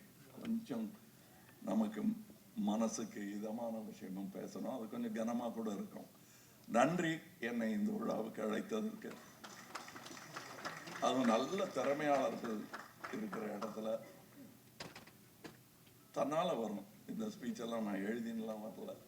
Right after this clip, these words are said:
தன்னால வரும். ஏன்னா நான் பேசுறது எங்களுக்குள்ள நடந்த விஷயத்தை தான் நான் சொல்லிட்டு இருக்கேன். அது ப்ரிப்பேர் பண்ண வேண்டாம்.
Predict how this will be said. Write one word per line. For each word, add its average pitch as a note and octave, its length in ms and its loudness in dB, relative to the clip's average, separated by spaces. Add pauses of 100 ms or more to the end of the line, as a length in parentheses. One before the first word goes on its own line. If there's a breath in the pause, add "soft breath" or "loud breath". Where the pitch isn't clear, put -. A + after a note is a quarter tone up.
(1040)
தன்னால G#3+ 400 -2
வரும். - 240 -8
ஏன்னா B2 280 2
நான் C3 240 4
பேசுறது F#3 480 0 (240 loud breath)
எங்களுக்குள்ள D3+ 640 2
நடந்த D#3+ 360 -2
விஷயத்தை D#3 460 -4
தான் E3 140 -10
நான் - 180 -6
சொல்லிட்டு G#2+ 300 -4
இருக்கேன். F#2+ 220 -8
அது G#2+ 180 -2 (320)
ப்ரிப்பேர் F3+ 360 -2
பண்ண A2 180 -2
வேண்டாம். - 480 -8